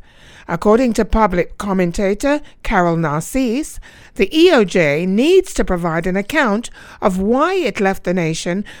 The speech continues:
without any definitive answers about which of the two major political parties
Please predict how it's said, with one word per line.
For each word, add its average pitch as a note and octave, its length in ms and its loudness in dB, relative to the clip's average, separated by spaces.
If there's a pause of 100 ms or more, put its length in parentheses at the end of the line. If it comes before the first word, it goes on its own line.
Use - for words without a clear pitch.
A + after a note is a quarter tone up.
without B3+ 580 0 (140)
any D4 240 2
definitive F3+ 580 -4
answers A3+ 540 -2 (260)
about G#3 320 0
which B3+ 520 -4
of F3 200 -8
the D#3+ 120 -2
two D#4 460 0
major F3+ 680 -2 (260)
political F3+ 540 -4
parties F#3 520 -2